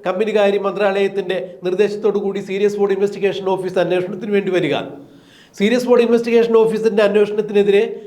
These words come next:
മുഖ്യമന്ത്രിയുടെ മകൾ വീണ വിജയൻ ബംഗളൂരുവിലെ കോടതിയിലും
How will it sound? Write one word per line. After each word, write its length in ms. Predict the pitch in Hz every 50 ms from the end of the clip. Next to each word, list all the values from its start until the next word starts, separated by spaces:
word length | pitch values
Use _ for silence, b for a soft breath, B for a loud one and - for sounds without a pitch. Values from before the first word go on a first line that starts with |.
| B B B - 180
മുഖ്യമന്ത്രിയുടെ 500 | 175 - 240 220 226 214 220 220 - 208 202
മകൾ 180 | 202 202 208 196 170
വീണ 180 | 185 196 196 214 214 214
വിജയൻ 300 | - - 202 190 208 208 - B B B B 175 156
ബംഗളൂരുവിലെ 600 | 180 190 202 226 233 233 226 220 214 208 202 202 196 208 - - - -
കോടതിയിലും 520 | 190 190 190 202 190 196 202 202 208 226